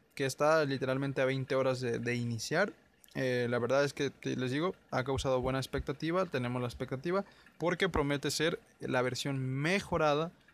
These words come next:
de, de Pyverse. Entonces, si Pyverse va bastante bien, imagínense, pues P T C Share puede ser una gran página a la cual le podemos sacar buena rentabilidad. Te dejo el link en la descripción para que te vayas y te registres. Te voy a dejar tanto el de P T C Share como el de Pyverse por si le quieres ir a dar un vistazo.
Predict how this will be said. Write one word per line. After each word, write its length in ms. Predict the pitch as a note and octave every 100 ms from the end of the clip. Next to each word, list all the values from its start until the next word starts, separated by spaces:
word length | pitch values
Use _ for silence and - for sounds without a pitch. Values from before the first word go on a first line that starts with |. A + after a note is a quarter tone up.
| _
de, 300 | - B2 A#2
de 120 | A2 B2
Pyverse. 600 | C3 A#2+ A#2+ A#2+ G#2+ - - - _
Entonces, 260 | - C#3 C#3
si 100 | C#3+
Pyverse 500 | C#3 C3 B2+ C3 - - _ -
va 120 | B2
bastante 440 | B2+ C3+ - C3+ D3+
bien, 300 | D#3+ F3+ A3 - - _ _
imagínense, 640 | B2+ A#2+ C3 C3+ B2+ D#3 D#3
pues 380 | - B2+ A#2
P 160 | - C3
T 140 | C3
C 160 | B2 C3+
Share 320 | - D#3 G3+ - - _ - _ _ _ _ _
puede 180 | C3 B2+
ser 240 | C3+ C#3 - - - - -
una 640 | B2+ B2 A#2+ A#2 A#2 A2+ - -
gran 260 | C3+ C#3
página 300 | C3+ C3+ D3
a 20 |
la 100 | C3
cual 140 | B2 B2+
le 120 | B2+
podemos 280 | B2+ B2 B2
sacar 240 | A#2+ B2
buena 240 | - B2 A#2+
rentabilidad. 640 | A#2 A#2 A#2+ A#2 B2 A#2+ - - - - -
Te 80 | -
dejo 180 | D3+ F#3
el 60 | F#3+
link 200 | G3 F#3+
en 100 | D#3
la 40 |
descripción 480 | C#3 C3+ D#3+ F#3 F#3+
para 180 | - C3
que 80 |
te 80 | B2+
vayas 220 | B2+ C3+
y 60 | C3+
te 80 | B2+
registres. 480 | A#2+ D#3+ E3 F#3 -
Te 100 | D3
voy 120 | D#3
a 20 |
dejar 240 | D3+ C#3+
tanto 240 | C#3 B2+ A#2
el 80 | A#2
de 60 |
P 180 | - B2
T 160 | C#3 C3
C 160 | C3
Share 360 | A#2 E3+ G3+ G#3
como 240 | D3+ C3+
el 60 | A#2+
de 80 | A#2
Pyverse 500 | A#2 A2+ D3 F#3 -
por 140 | B2+
si 100 | A#2+
le 120 | A#2
quieres 240 | B2 B2+ C3+
ir 80 |
a 40 | B2+
dar 160 | B2
un 120 | B2 B2+
vistazo. 420 | C3 F3 E3+